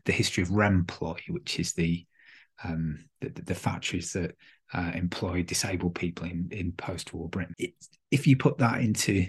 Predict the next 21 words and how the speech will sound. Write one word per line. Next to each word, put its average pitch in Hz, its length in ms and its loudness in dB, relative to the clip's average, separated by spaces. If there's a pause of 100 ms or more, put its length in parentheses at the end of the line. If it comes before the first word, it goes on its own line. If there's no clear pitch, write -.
the 95 60 4
product 104 400 2
that - 120 0
we 92 200 4
eventually 101 440 2
create, 95 800 -2
you 117 140 8
will 113 100 6
not 127 260 10
only 117 320 8
find 110 760 2
things 104 300 4
in 95 80 0
the 92 80 6
National 92 340 0
Archive 135 460 6
collections 123 760 2
and 98 80 -2
in 95 80 2
institutional - 580 0
collections, - 460 -2